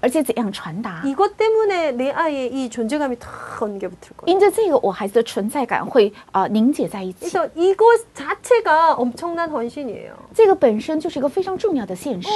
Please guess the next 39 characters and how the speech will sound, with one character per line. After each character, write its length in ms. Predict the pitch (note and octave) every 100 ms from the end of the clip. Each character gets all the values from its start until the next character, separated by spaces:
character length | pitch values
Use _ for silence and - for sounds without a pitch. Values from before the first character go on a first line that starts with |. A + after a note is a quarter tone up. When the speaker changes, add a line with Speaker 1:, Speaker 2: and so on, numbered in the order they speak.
| C4
Speaker 2:
어, 100 | C#4
수고로움이죠. 920 | - E4+ F#4+ G4 D#4+ F#3 - - C#2+ -
Speaker 1:
也 120 | A3
是 160 | A3 E4
一 80 |
种 160 | C4 A3
辛 220 | - F4
苦。 40 | F#4
Speaker 2:
그냥 80 | F4
우리 80 |
성경에 320 | E4 E4 G4+ A4
있는 160 | F#4
인물 220 | G#4 G#4+
몇 200 | D4 D4+
개 140 | D#4+ D#4+
살펴볼까요? 680 | G4 G4 B3+ G#3 D#3+ E3 C4
Speaker 1:
我 60 |
们 100 | C#4
查 160 | - A#3+
看 140 | C#4+
一 40 | C#4
些 100 | D#4
圣 200 | G4+ D#4+
经 160 | E4+
里 80 | C#4
的 80 | F#3+
几 160 | A#3
个 80 | A#3
人 160 | G3 E3
物。 220 | A3+ D4
Speaker 2:
예. 60 | - _ _ _ - _ _
모세가 1300 | G#3+ B3 C#4 G#4+ A#4 G#4+ F4+ E4 D4 C4+ B3 A3+ - -
이 80 | B3
젖먹이로 760 | A#3+ D4 G#4 G4 D4+ A#3+ G#3+
사실 720 | G#3+ A#3+ G#3+ A#3+ G#3+ G#3 A#3 - _ - - _ _ _ _ _
그 300 | - G#3+ G#3 - -
엄마가 720 | D4 F#4 G4 F#4 F4 C#4 A#3+
유모로 380 | C4 F4 E4+ B3
들어오잖아요. 540 | G#3 G#3+ F#3+ D#3 -